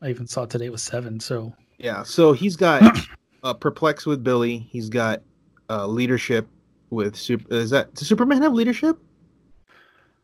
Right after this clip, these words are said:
Speaker 1: Um, I don't know
Speaker 2: Well,
Speaker 1: if
Speaker 2: I know
Speaker 1: he
Speaker 2: Martian Manhunter does,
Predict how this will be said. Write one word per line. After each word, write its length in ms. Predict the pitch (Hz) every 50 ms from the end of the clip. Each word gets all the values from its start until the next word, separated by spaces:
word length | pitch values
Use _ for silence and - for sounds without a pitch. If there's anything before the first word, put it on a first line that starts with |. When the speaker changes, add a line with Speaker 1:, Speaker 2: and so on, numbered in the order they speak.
| _ _ _ _ _ _
Speaker 1:
Um, 640 | - 156 135 127 127 131 131 127 127 127 127 127 - - - - - - - - - - _ _ _ _ _ _ _ - - -
I 80 | - 147
don't 140 | 139 131
know 80 | 120 117
Speaker 2:
Well, 80 | 143 135
Speaker 1:
if 60 | 165
Speaker 2:
I 60 | 180
know 240 | 175 175 165 147 143
Speaker 1:
he 60 | 123 - _ _
Speaker 2:
Martian 260 | 165 190 196 - 160
Manhunter 400 | 151 156 151 139 139 135 123 113
does, 440 | 107 104 110 110 110 107 107 - -